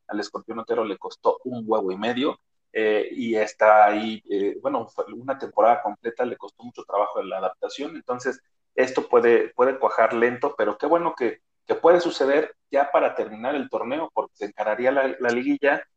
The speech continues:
con un equipo ya más trabajado, más embalado, y con todos, este, pidiendo ser titulares, ¿no? Esa sería la, la, la opción ideal.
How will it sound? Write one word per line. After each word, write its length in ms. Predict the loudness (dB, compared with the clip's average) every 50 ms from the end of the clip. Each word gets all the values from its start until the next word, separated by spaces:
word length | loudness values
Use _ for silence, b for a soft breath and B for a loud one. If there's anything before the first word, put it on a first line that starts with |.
| _ _ _
con 200 | 0 0 0 2
un 120 | 0 -4
equipo 340 | -4 -6 -10 -16 -4 -2 -2
ya 340 | 0 2 4 4 4 4 2 0
más 280 | 0 0 2 2 0 0
trabajado, 580 | 2 4 4 4 6 6 6 6 4 2 2
más 240 | 2 2 2 2 0
embalado, 600 | -2 0 0 2 4 4 4 4 2 0 -2 -6 -8 _ _ _ _ _ _
y 120 | -16 -16
con 240 | -6 -4 -4 -4 0
todos, 440 | 0 0 2 4 4 2 2 0 -2
este, 480 | -4 -4 -6 _ _ -4 -4 -4 -4 -6
pidiendo 460 | -12 -12 -6 -4 -2 -2 -2 -6 -6
ser 200 | -4 -4 -4 -4 -6
titulares, 720 | -12 -16 -12 -8 -4 0 0 2 2 0 -2 -4 -6 -8
¿no? 160 | -12 -14 -14 -14
Esa 180 | -16 -18 -18
sería 320 | -10 -8 -8 -4 -2 -2 2
la, 240 | 2 2 2 2
la, 180 | 2 0 -2 -2 -2 0
la 160 | 2 2 2
opción 320 | 2 -2 -6 -8 -8 -6
ideal. 420 | -4 0 2 2 2 2 0 -2